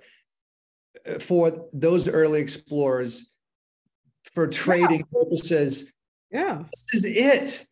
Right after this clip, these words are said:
Speaker 1: This is
Speaker 2: With
Speaker 1: the
Speaker 2: the Native Americans basically showed this guy named Bienville, um, how to get to the city without having to go wiggle up the river and take forever. And
Speaker 1: That's
Speaker 2: it
Speaker 1: right.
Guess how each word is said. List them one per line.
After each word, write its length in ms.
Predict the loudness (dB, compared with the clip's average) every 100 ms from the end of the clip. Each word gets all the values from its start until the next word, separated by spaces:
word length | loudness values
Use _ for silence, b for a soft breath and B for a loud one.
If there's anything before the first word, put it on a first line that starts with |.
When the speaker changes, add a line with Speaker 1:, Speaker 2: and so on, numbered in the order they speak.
| _
Speaker 1:
This 320 | 2 2 2
is 320 | 4 6 4
Speaker 2:
With 60 | 2
Speaker 1:
the 320 | -4 -4 -4
Speaker 2:
the 140 | -2 0
Native 420 | 4 4 2 0
Americans 880 | 0 0 2 0 0 -2 -4 -6 -8
basically 720 | -2 -2 -2 -12 -12 -10 -10
showed 680 | -4 -2 0 0 0 0
this 220 | -2 -8 -6
guy 300 | -4 -2 -4
named 360 | -4 -4 -4
Bienville, 760 | -4 -4 -6 -6 -6 -8 -8 -14 B B B -4
um, 360 | -4 -2 -6 -10
how 680 | -8 -2 0 2 0 -2 -8 _ -10
to 140 | -8
get 440 | -2 0 0 -2 -8
to 140 | -8
the 120 | -8
city 720 | -10 -12 -4 0 2 0 -2 b b -8
without 420 | -2 0 0 -2
having 400 | -4 -4 -4 -8
to 80 | -8
go 180 | -4 -4
wiggle 520 | -2 0 0 0 -2
up 200 | -4 -6
the 80 | -6
river 560 | -6 -4 -4 -4 -8 -14 _ _ _ _ _
and 140 | -8
take 260 | -4 -2 -2
forever. 720 | -2 0 0 0 -2 -4 -6 b b -4
And 140 | -2
Speaker 1:
That's 80 | -2
Speaker 2:
it 40 |
Speaker 1:
right. 120 | -4